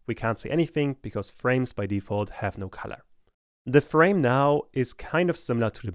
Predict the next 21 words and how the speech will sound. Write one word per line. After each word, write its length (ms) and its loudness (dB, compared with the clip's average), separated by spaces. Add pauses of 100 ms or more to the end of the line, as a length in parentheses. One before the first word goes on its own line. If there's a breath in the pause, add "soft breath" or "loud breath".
(140)
button 380 -8 (300)
in 120 -2
the 80 4
sense 460 0
that 380 2
we 220 2
couldn't 360 0
just 220 -6
add 360 0 (280)
a 260 -2 (420)
background 840 2
with 460 -6 (420)
pink 420 -2 (300)
in 160 -2
here, 480 4 (460)
we 80 4
would 140 8
just 180 -2
get 160 -4
an 60 -12
error. 320 -14